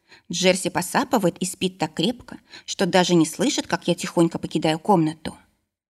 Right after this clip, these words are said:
Мне неспокойно. Дождь за окном льёт, как из ведра, сгущая и без того хмурые тучи над моей головой.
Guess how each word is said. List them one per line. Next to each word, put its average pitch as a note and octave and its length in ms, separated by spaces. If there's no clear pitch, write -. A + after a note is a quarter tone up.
Мне F3 220
неспокойно. E3+ 600
Дождь C4 320
за F#3+ 140
окном F3+ 260
льёт, E3+ 240
как - 160
из E3+ 120
ведра, D#3+ 340
сгущая F3+ 640
и C#4+ 140
без F3 160
того F3 200
хмурые F3 380
тучи - 300
над D#3+ 100
моей E3 300
головой. E3+ 460